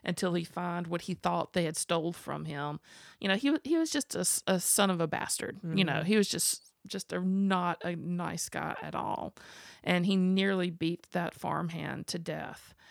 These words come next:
Speaker 1: Wallace had all of this, this reputation around him for fighting or, like, drinking and being just a horrible person. And he knew that,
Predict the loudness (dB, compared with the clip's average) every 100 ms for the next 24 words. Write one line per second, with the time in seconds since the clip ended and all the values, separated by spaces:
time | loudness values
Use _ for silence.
0 | -20 -20 -20 _ -6 -2 0 0 -2 -4
1 | -6 -8 -14 -10 -2 2 2 6 6 8
2 | 4 0 0 2 2 0 -6 -20 -20 -20
3 | _ -12 -2 0 0 0 0 0 -2 -2
4 | -2 0 0 0 0 0 -2 -4 -8 -6
5 | -8 -8 -2 0 2 0 -2 -4 -4 -4
6 | -4 -4 -6 -6 -6 -4 -6 -8 -6 -6
7 | -6 -8 -8 -8 -6 -6 -6 -8 -10 -10
8 | -10 -12 -16 -20 -20 -18 -10 -10 -4 -2
9 | -2 -2 -6 -8 -10 _ _ _ -20 _
10 | _ -6 -4 -2 -4 -2 -2 -2 -2 -6
11 | -6 -4 -2 -2 -2 -2 0 0 0 0
12 | 0 0 0